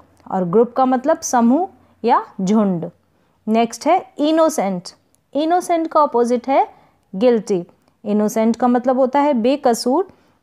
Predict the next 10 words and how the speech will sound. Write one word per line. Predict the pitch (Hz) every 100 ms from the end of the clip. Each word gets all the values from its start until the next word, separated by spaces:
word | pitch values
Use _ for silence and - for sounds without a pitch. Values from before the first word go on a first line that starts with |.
| 302
या |
सीधा | 311 - 247 233
साधा | 262 285 269 294
या | 311 311
मासूम | 285 202 185 - 180 160 160 _ _ _ _ _ 180
और | 185
गिल्टी | 180 202 196 311
कसूरवार | 349 220 214 262 254 269 277
या | 285 330 494 _ -
दोषी। | 180 190 170 - 240 180